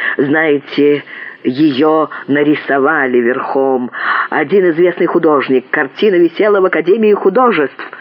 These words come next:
Вы не видели ее? Я покачала головой. "Нет", сказала я. "Нет". "Я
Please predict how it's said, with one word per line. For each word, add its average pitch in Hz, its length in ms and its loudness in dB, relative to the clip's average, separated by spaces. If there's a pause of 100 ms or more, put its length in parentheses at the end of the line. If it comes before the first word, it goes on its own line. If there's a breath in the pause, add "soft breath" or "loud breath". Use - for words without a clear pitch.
(400 loud breath)
Вы 151 260 2
не 185 160 4
видели 175 600 4
ее? 113 260 -2 (1040)
Я 147 200 0
покачала 131 580 -4
головой. 123 480 2
"Нет", 165 320 -2
сказала 156 320 -2
я. 156 260 -2 (520 loud breath)
"Нет". 196 360 0 (920 loud breath)
"Я - 220 0